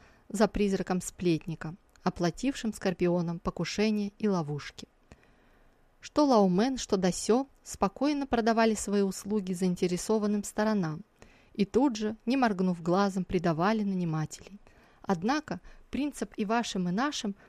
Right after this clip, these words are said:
позволял паре хитрецов наблюдать с безопасного расстояния. Каждый из них сеял ветер, намереваясь пожать бурю и в бушующем хаосе сжечь дотла противников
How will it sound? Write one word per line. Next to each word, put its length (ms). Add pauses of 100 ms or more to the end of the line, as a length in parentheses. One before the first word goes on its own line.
(140)
позволял 460
паре 280
хитрецов 680
наблюдать 640 (260)
с 100
безопасного 760
расстояния. 680 (560)
Каждый 380
из 120
них 180
сеял 280
ветер, 460 (180)
намереваясь 800
пожать 380
бурю 420 (1000)
и 80
в 80
бушующем 640
хаосе 520
сжечь 420
дотла 420
противников 680